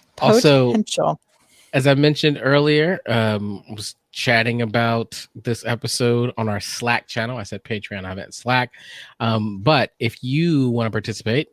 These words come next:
Speaker 1: access to our Slack channel for just two dollars episode. That's one dollar, one dollar, two dollars. Um, then just head over to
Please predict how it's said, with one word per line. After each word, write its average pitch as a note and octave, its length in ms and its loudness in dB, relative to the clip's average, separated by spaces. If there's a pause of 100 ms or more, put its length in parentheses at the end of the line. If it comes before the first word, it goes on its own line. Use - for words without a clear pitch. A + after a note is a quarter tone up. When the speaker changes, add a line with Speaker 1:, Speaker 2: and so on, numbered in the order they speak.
Speaker 1:
access G2+ 420 -6
to G#2 260 -4
our G2 200 -2
Slack G#2 320 -6
channel A2 240 -4
for A2+ 100 -8
just G2+ 300 -8
two - 140 0
dollars A2+ 300 2
episode. A2 420 -10
That's F#2 180 -20
one A#2 140 -12
dollar, B2 280 -8
one A#2+ 140 -10
dollar, B2+ 320 -8 (100)
two - 120 -14
dollars. C3+ 340 -8 (520)
Um, A#2 520 0
then B2+ 160 2
just C3 200 0
head C#3 180 2
over C3+ 260 2
to B2 560 -4